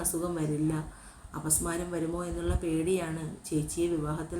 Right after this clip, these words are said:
നിന്നും പിന്തിരിപ്പിക്കുന്നതെന്നറിഞ്ഞപ്പോൾ ജാനിക്കും അത് വലിയ വേദനയായി.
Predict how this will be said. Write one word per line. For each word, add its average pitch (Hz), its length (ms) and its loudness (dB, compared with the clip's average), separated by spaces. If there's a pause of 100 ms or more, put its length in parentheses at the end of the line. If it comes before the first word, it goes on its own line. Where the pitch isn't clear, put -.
നിന്നും 170 280 -6
പിന്തിരിപ്പിക്കുന്നതെന്നറിഞ്ഞപ്പോൾ 165 1300 -2 (600)
ജാനിക്കും 151 520 0
അത് 156 200 -2
വലിയ 151 280 4 (120)
വേദനയായി. 151 560 0